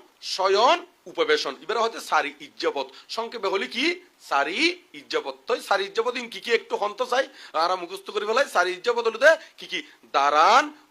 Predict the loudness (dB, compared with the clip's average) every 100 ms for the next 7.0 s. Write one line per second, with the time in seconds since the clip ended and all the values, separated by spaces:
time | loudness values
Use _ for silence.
0 | -8 -2 0 2 6 6 4 -10 -14 -4
1 | 0 4 6 6 4 -4 _ -8 0 2
2 | 2 0 -8 -12 -10 0 2 2 0 0
3 | -2 -4 -4 -4 -2 -4 -2 2 2 2
4 | -6 -14 -10 -4 0 2 4 2 2 -12
5 | -16 -14 -10 -6 -6 -4 -4 -6 -6 -8
6 | -6 -10 -4 0 0 -2 -16 0 4 4